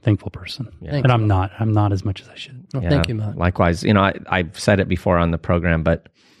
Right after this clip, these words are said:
Speaker 2: we can give thanks always for all things because we deserve nothing less painful than hell. So everything is an undeserved blessing,
Speaker 3: Mm-hmm.
Speaker 2: everything. And I try to freeze frame oftentimes when something goes great in my life and I'm about to jump around with excitement.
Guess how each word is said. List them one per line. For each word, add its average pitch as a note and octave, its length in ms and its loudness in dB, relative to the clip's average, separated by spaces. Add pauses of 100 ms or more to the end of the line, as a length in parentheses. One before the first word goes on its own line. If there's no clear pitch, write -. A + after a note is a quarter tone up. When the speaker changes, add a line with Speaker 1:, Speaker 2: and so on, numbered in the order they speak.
(380)
Speaker 2:
we F#2 200 0
can G2+ 360 2
give F#2+ 260 2
thanks F2+ 320 0
always E2+ 360 2
for D#2+ 220 0
all D#2+ 180 2
things E2 500 0
because E2 600 0 (240)
we F#2 140 2
deserve F2 320 2
nothing F2 360 2
less E2 200 0
painful E2+ 380 0
than D#2+ 140 0
hell. F2 280 2
So - 180 -2
everything E2 360 0
is D#2+ 120 2
an D#2 100 2
undeserved D2+ 480 0
blessing, D#2 480 -2 (100)
Speaker 3:
Mm-hmm. B2+ 100 -4
Speaker 2:
everything. D#2+ 640 -2 (460)
And G2+ 80 0
I F#2+ 80 2
try A2+ 200 0
to G#2+ 100 0
freeze G#2 300 0
frame F#2+ 260 2
oftentimes F2+ 540 0
when E2 100 -2
something E2 500 0 (180)
goes E2+ 280 0
great F2 360 2
in E2+ 80 0
my E2 120 2
life E2 340 0
and D#2 80 -2
I'm D#2+ 100 0
about D#2+ 280 -2
to - 80 -6
jump D#2+ 280 -2
around E2 280 2
with D#2 80 -2
excitement. F2 560 -2